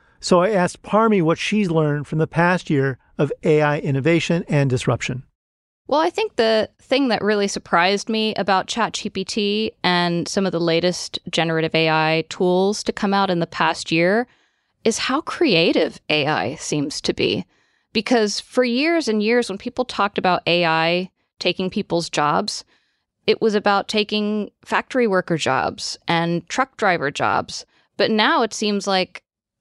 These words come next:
Speaker 2: the real jobs that are at threat are the creative classes and professional
Speaker 1: Our
Speaker 2: workers.
Speaker 1: jobs,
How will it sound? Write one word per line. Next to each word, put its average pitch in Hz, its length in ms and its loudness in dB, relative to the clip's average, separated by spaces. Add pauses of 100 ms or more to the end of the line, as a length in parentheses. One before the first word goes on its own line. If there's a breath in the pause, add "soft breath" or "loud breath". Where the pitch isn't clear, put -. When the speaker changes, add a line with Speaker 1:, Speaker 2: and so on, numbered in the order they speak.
Speaker 2:
the 196 160 0
real 254 260 2
jobs 190 340 0
that 190 140 -2
are 170 240 2 (100)
at 165 200 -2
threat 262 540 -2
are 190 360 2 (320)
the - 80 -6
creative 214 500 -2
classes 180 560 -2
and 139 200 -6 (140)
professional 196 540 0
Speaker 1:
Our 165 160 2
Speaker 2:
workers. 165 180 0
Speaker 1:
jobs, 160 500 0